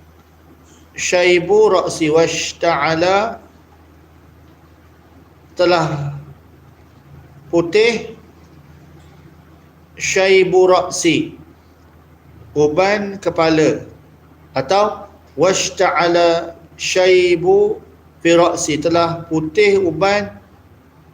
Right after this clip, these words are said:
di kepala. Maksud daripada perkataan ini adalah keindahan susunan. Boleh je ayat tu, "Washta'ala shaybu ra'si," telah memutih uban kepala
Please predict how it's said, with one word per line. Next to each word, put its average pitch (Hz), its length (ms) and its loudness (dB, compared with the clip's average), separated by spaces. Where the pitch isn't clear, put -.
di 156 160 0
kepala. 151 640 -2
Maksud 165 480 -2
daripada 180 400 2
perkataan 175 400 -2
ini 190 160 -4
adalah 185 400 0
keindahan 180 640 -2
susunan. 165 560 -4
Boleh 185 320 2
je 160 80 0
ayat 156 320 0
tu, 160 160 -2
"Washta'ala 160 480 -2
shaybu 156 320 -4
ra'si," 190 480 -6
telah 160 240 2
memutih 160 720 -2
uban 156 480 -4
kepala 131 480 -2